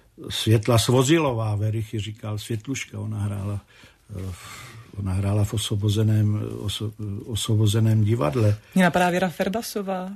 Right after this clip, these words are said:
Speaker 1: Ferbasová, že jo, na kterou se
Speaker 2: Nataša
Speaker 1: chodilo.
Speaker 2: Gólová.
Speaker 1: Nataša Gólová.
Speaker 2: Řekněte, ale, eh,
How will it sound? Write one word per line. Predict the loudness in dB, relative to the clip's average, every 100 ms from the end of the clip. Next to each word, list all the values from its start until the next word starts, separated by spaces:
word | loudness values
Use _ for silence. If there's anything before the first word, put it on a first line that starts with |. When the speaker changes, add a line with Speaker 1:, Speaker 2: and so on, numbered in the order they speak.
| -16
Speaker 1:
Ferbasová, | -2 0 2 2 2 0 0 -2 -2
že | -2
jo, | -4
na | -4
kterou | -6 -6 -4
se | -4
Speaker 2:
Nataša | -2 -2 0
Speaker 1:
chodilo. | 2 2
Speaker 2:
Gólová. | 2 0 -2 -4 -8 -14 _ _ _ _ -8
Speaker 1:
Nataša | -8 -4 -4 -2
Gólová. | 0 0 0 -2 -6 -8 -10 -10 -10 -10 -8
Speaker 2:
Řekněte, | -4 2 4 4
ale, | 4 0
eh, | -4